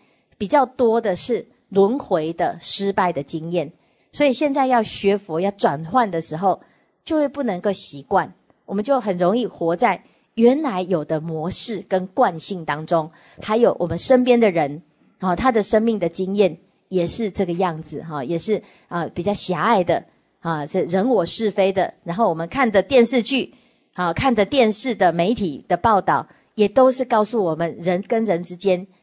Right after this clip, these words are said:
就是要这样斗争，啊，乃至要这样对立，要这样冲突。好，所以呢，诶，到最后呢，就没有念佛嘛。好，所以常念诸佛的心无暂舍，他说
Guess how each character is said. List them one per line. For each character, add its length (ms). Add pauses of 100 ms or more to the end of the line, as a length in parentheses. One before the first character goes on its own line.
就 140
是 160
要 180
这 120
样 180
斗 180
争， 320 (440)
啊， 180
乃 160
至 220
要 140
这 140
样 200
对 200
立， 240
要 120
这 100
样 140
冲 280
突。 240 (300)
好， 160
所 160
以 140
呢， 120 (220)
诶， 220
到 160
最 200
后 140
呢， 100
就 160
没 140
有 160
念 300
佛 500
嘛。 160 (580)
好， 200
所 120
以 120
常 240
念 200
诸 200
佛 280
的 160
心 400
无 140
暂 300
舍， 240
他 100
说 160